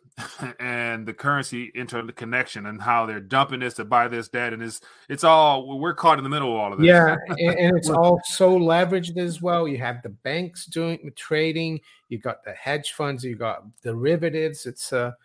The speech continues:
Speaker 2: it, it's such a mess, the
Speaker 1: Right. It, it
Speaker 2: financial
Speaker 1: is
Speaker 2: markets.
Speaker 1: extremely confusing, to say the least. Um,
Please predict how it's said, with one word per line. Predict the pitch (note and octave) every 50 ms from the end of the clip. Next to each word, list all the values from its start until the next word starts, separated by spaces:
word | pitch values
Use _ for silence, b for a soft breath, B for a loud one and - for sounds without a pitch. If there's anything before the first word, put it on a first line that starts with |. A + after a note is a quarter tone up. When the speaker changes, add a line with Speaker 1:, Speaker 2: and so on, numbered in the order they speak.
| _ _ _ _ _ _ _
Speaker 2:
it, | A#2 A#2 - _
it's | B2 A#2+ -
such | - - F3 E3 - -
a | C#3 B2
mess, | B2+ C3 C3 B2 G2 G2 - - - - - -
the | D3 C3 A2+
Speaker 1:
Right. | B2 B2 A#2+ A2+ G2+ G2 G#2 - -
It, | - A#2+ A#2
it | A#2 A#2 B2+
Speaker 2:
financial | B2 A#2+ G#2+
Speaker 1:
is | G#2+
Speaker 2:
markets. | A2+ A2+ A2+ A2 - - G#2+
Speaker 1:
extremely | G2+ - - - - _ _ - C3+ C3 C3 C#3 D3 D3 C#3+ C3+ B2 A2+ G#2+ G2
confusing, | - A2 G2+ F#2 F2+ A2 G#2+ G#2 G2 G2+ G2
to | F2+
say | - G#2+ G2+
the | G#2
least. | G#2 G#2+ G#2 G#2 G2+ - b b b b b b b b _
Um, | C#3 C#3 C#3 C3+ C3+ C3 B2+ B2 A#2 A#2 _